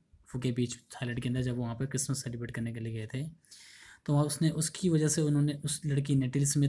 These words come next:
ने बहुत सारे अवार्ड उसने जीते थे, लेकिन उसके पेरेंट्स ने उसको टेलीविज़न पर इंटरव्यू दिलाने से बिल्कुल मना कर दिया था, क्योंकि वो नहीं चाहता था कि वो कोई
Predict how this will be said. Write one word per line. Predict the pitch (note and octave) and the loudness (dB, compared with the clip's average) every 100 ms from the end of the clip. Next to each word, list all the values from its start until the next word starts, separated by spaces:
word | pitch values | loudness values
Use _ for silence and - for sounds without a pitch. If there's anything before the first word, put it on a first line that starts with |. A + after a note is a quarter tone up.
| C#3+ | 4
ने | C#3+ | 2
बहुत | A#2+ B2 | 2 -2
सारे | C3 B2+ | 0 0
अवार्ड | A#2+ B2 | 0 -2
उसने | B2 C3 | 0 0
जीते | B2 B2 B2 | 0 -2 -4
थे, | - C3+ | -2 0
लेकिन | C3+ B2+ C#3+ C#3 | 2 2 2 2
उसके | C#3+ C#3+ | 2 -2
पेरेंट्स | C3 B2+ C3+ | -2 -2 -2
ने | C3+ | -2
उसको | C3 D3 | -2 -4
टेलीविज़न | C#3 B2 B2 B2 C3 | -2 -2 -2 -2 -2
पर | C3 C#3 | -2 -2
इंटरव्यू | C3 B2+ C3 | -2 -2 -2
दिलाने | B2 A#2+ A#2+ A#2+ | -2 -2 -4 -4
से | - D#3+ F3+ - | -4 -4 -6 -10
बिल्कुल | A#2+ A#2 A#2 D3+ F#3+ | -8 -6 -2 0 0
मना | C3+ A#2+ B2 | 0 0 0
कर | A#2+ A#2 | -2 -6
दिया | A2 A2 | -4 -6
था, | G#2+ A2 - - _ - - - - - - - | -8 -12 -14 -20 _ -20 -20 -20 -20 -20 -12 -4
क्योंकि | B2+ | 0
वो | C3+ | 2
नहीं | C3+ | 4
चाहता | C3+ B2+ | 2 0
था | C3 | 0
कि | |
वो | C3+ C3+ | -2 -2
कोई | D3 E3 E3+ | -2 -2 -4